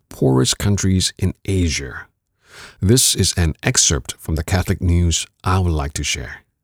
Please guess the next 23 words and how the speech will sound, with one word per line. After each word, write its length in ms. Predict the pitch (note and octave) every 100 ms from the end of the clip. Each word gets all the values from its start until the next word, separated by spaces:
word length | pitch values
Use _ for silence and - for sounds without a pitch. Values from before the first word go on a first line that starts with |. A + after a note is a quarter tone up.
| _ _ _ _ _
And 120 | F2
I 120 | E2+
quote, 480 | G2+ - - - - _ _ _ _ _ - - - _ _ _ _
"Many 320 | G2 B2+ G#3
of 100 | F3
the 80 | G#2+
Timorese 800 | - G#2+ F#2+ E2+ E2+ F2+ D#2 D2
in 120 | D#2+
the 100 | D2
rural 320 | D2 D#2+ D#2 -
areas 560 | C#2+ C2+ C3+ - - - _
have 140 | A2+
to 80 | -
walk 520 | G2 F#2+ A#2+ A#2+ -
some 540 | - - E2+ E2 D2+ E2
one 320 | - E2 E2+ E2+
to 120 | -
two 360 | - - - -
hours 540 | F2+ F2 D#2+ D#2 - - - -
together 640 | - D#2+ D2+ F#2+ F2+ F#2 F2
with 160 | D#2+
their 140 | D#2 -
infants, 640 | G#2 A2 - D3 - -